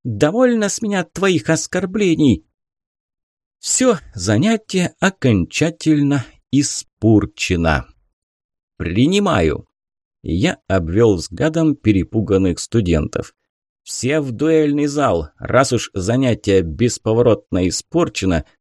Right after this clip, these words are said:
то хотя бы увидите дуэль со стороны». Не скажу, что я слишком уверен в себе, так как в тот раз мне повезло чисто случайно. Дуэльный зал был просто великолепен.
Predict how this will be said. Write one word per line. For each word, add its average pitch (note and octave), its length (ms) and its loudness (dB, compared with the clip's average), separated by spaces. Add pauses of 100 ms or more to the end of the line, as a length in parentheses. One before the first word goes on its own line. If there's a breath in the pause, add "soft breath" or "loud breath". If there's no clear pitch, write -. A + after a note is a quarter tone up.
то - 120 -4
хотя F3 300 -4
бы D3+ 220 0
увидите C#3+ 640 0
дуэль G2+ 580 0
со A2 240 -2
стороны». G#2+ 640 -2 (1120)
Не A#2 220 4
скажу, A3 340 -2
что - 180 -8
я F#3 140 -4
слишком E3 480 -4
уверен F3 480 2
в E2 60 -6
себе, D#2+ 460 -2 (180)
так - 180 -4
как - 240 0
в - 140 -18
тот - 300 -2
раз E3+ 320 -2
мне C#3+ 180 0
повезло A#2 580 0
чисто - 580 -2
случайно. - 760 -2 (960)
Дуэльный G#2+ 640 0
зал D#3+ 340 0 (180)
был G#2+ 440 0
просто B2+ 720 0
великолепен. F2 1040 -2